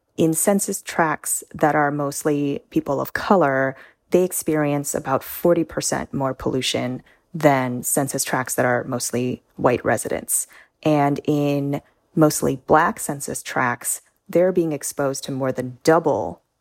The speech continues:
these pollutants than predominantly white census tracts. So it really is something that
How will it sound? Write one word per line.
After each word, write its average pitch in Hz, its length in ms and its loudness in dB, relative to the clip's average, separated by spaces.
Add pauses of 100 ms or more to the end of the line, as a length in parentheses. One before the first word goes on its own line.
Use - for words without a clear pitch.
these 131 180 -6
pollutants - 760 -6 (240)
than 135 320 -2
predominantly 123 640 -2
white 127 300 0
census - 420 -4
tracts. - 560 -6 (200)
So - 220 6
it 147 180 2
really 160 440 2
is 139 520 0 (320)
something 139 760 -2 (100)
that 131 580 0